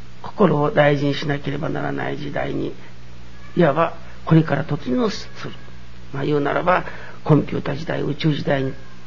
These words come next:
に、を迎えた。そして、これからいよいよ精神の時代、心の時代に突入していかなければならない、いわば、ありがたい時期だ、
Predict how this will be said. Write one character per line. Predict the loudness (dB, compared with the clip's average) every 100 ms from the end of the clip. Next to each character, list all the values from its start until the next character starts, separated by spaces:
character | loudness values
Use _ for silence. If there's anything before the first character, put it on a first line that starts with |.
| 4
に、 | 8 8 4 -6 -4
を | 0
迎 | 4 6 6
え | 2
た。 | -6 -10 -10 -10 -10 -10 -10 -10 -10 -10 -10 -10 -8 -8 -8 -4
そ | -2
し | -2 2
て、 | 0 0 -8 -10 0
こ | 4
れ | 6
か | 6
ら | 2 4
い |
よ | 2
い | 2 0
よ | 0 -2 -10 -10 4
精 | 6 8
神 | 8 6 4
の | 2 0
時 | -4
代、 | -4 -6 -4
心 | 4 6 6
の | 4
時 | 4
代 | 4 4
に | 2 -2
突 | -4 -2
入 | 2 2
し | 0
て | 2 0 0 -8 -10 -10 -6
い | 0
か | 2
な | 2
け | 0
れ | -2
ば | 0
な | 0
ら | 0
な | -2 -4
い、 | -4 -8 -10 -10 -10 -4 0
い |
わ | 0 0
ば、 | -4 -6 -10 -10 -10 -10 -10 -10 -10 -2 2
あ |
り | 4
が | 6
た | 8 8
い | 4 -2 -6
時 | -4 -2
期 | 2
だ、 | 2